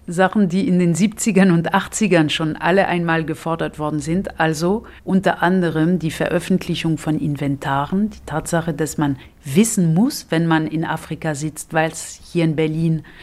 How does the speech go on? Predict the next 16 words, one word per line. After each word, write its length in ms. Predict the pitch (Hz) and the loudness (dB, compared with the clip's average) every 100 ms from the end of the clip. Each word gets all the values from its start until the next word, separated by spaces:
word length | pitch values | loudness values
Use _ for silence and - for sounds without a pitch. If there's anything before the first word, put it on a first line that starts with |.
| - | -6
oder 260 | 170 180 165 | 2 4 4
in 120 | 165 | 2
Stuttgart 680 | 151 - 143 160 147 151 - - | -2 -8 -6 -2 0 0 -4 -2
oder 300 | 190 175 170 | 2 2 2
in 200 | 147 151 | 0 0
Hamburg 520 | 156 151 151 147 - - - - - | -2 -2 -2 -4 -10 -20 -20 -20 -2
aufbewahrt 720 | 160 190 - 139 127 135 - | 0 2 0 -2 -2 -4 -4
wird. 240 | 170 240 - | -2 -2 -4
Solange 460 | - 156 156 170 | -2 2 4 2
das 240 | 160 156 165 | 0 -2 -2
nicht 180 | 165 | -2
bekannt 460 | - 147 147 160 170 | -4 -4 0 0 -2
ist, 420 | - 196 175 - - | -4 -4 -4 -14 -8
ist 380 | - 180 - - | -4 -2 -2 0
das 280 | 165 - - - | 0 -2 -8 4
unfair. 560 | 269 262 - 139 120 | 6 6 2 -2 -4